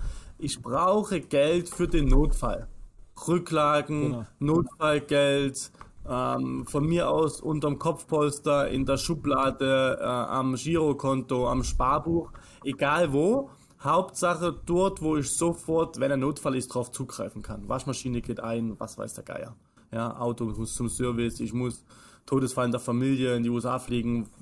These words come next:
Speaker 1: was, was weiß ich. Okay? Ähm, einfach da genügend Rücklagen zu haben. Hier übrigens ganz klar,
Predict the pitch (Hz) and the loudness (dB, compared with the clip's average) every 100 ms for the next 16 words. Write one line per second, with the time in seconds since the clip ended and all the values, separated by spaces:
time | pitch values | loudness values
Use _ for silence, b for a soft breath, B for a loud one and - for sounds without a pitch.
0 | - 117 - - 117 - - - 101 - | -18 -18 -12 -6 -6 -8 -14 -12 -12 -12
1 | 143 - _ _ _ _ _ - 117 127 | -16 -20 _ _ _ _ _ -12 -6 -6
2 | 135 B B - 120 123 123 123 - 143 | -6 B B -8 -4 -2 -2 -6 -4 -4
3 | 156 165 135 139 143 143 139 143 151 123 | -2 -4 -2 -2 0 0 0 -2 -4 -6
4 | 120 113 110 117 147 175 B B - 208 | -4 -4 -2 -2 -2 -6 B B 0 2
5 | 233 214 208 180 185 190 - - 156 202 | 4 4 2 2 0 0 -4 -2 0 2
6 | 214 - 139 135 160 240 | 2 0 0 2 2 0